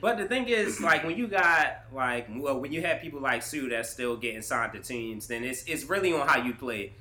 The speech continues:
And if you get to a point where, you know, people don't wanna sign you because you're an asshole and it's something that they can't overlook, then, like, you,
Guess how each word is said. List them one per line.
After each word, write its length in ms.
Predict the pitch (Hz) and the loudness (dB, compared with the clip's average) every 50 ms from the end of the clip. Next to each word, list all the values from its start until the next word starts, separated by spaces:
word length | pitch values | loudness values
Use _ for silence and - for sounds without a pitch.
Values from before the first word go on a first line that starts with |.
| - - - | -18 -12 -6
And 120 | 113 123 | -4 -2
if 80 | 123 135 | -2 -2
you 60 | 175 | -2
get 160 | 190 190 180 180 | -2 -2 0 0
to 140 | 175 165 | 0 -2
a 60 | 143 135 - | -2 -2 -2
point 280 | 165 151 143 135 127 | -2 -2 -2 -2 -2
where, 540 | 127 123 120 120 117 117 110 110 107 - - - - - - - - - - - | -2 -2 0 0 0 0 0 -2 -2 -6 -14 -18 -20 -20 -20 -20 -20 -20 -18 -10
you 100 | - 120 | -6 -4
know, 140 | 123 120 110 | -2 -2 -4
people 340 | 107 - 190 202 196 180 170 | -4 -6 -8 -2 0 2 2
don't 240 | 170 170 170 151 147 | 4 4 2 2 2
wanna 200 | 147 147 135 123 | 0 0 0 0
sign 380 | 120 - 180 160 151 156 151 147 | 0 2 4 6 6 6 4 4
you 140 | 151 151 135 | 0 -2 0
because 520 | - 135 123 - - 165 156 151 - - | 0 -2 -2 2 4 4 4 2 0 0
you're 160 | 151 151 135 | 2 4 4
an 100 | 123 120 131 | 4 4 4
asshole 680 | 143 151 147 147 - 170 151 151 160 165 165 - - - - | 6 4 4 2 0 0 0 0 0 0 -2 -6 -8 -4 -2
and 160 | 131 127 131 | 0 0 0
it's 80 | 135 - | 0 2
something 280 | - 165 - 151 139 | 0 0 0 0 -2
that 140 | 135 135 135 | -2 -2 0
they 120 | 139 139 | -2 -4
can't 260 | 131 - 160 143 131 139 | -2 -2 -2 -2 -2 -4
overlook, 500 | 139 127 131 131 139 147 139 - - - | -6 -6 -6 -6 -4 -4 -4 -6 -6 -6
then, 220 | 123 113 110 110 | -4 -4 -2 -2
like, 300 | 113 107 107 107 107 - - | 0 0 0 0 -2 -4 -6
you, 200 | 123 135 139 | -6 -6 -6